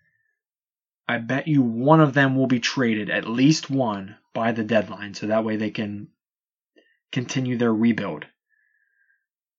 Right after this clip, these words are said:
LaShawn McCoy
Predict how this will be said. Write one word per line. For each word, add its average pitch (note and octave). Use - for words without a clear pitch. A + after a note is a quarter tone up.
LaShawn E3+
McCoy F3